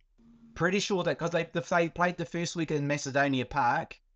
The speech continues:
and then this weekend I think they played at home again. So I wouldn't read too much into Perth being top of the table. Sorry, Grace Charlie, but we're gonna beat you.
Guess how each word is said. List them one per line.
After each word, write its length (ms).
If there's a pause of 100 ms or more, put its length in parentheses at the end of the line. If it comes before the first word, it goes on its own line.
(640)
and 120
then 460
this 300
weekend 380
I 80 (160)
think 180
they 140
played 320
at 80
home 280
again. 460 (880)
So 180
I 300
wouldn't 260
read 200
too 140
much 260
into 240
Perth 360
being 200
top 220
of 40
the 60
table. 400
Sorry, 280
Grace 280
Charlie, 520
but 220
we're 100
gonna 260
beat 180
you. 240